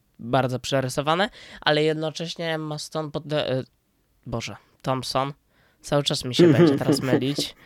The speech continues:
Speaker 1: e, potrafi bardzo dużo wycisnąć z tej postaci i świetnie jej wychodzi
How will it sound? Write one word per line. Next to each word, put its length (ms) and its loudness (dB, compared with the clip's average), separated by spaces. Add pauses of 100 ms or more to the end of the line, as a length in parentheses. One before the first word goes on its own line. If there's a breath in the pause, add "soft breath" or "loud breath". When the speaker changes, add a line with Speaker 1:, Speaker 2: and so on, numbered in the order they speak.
(280 loud breath)
Speaker 1:
e, 320 4
potrafi 440 2
bardzo 360 2
dużo 260 -2
wycisnąć 500 -4
z 40 -6
tej 140 -2
postaci 600 -2 (460)
i 120 2
świetnie 500 2
jej 140 0
wychodzi 540 -4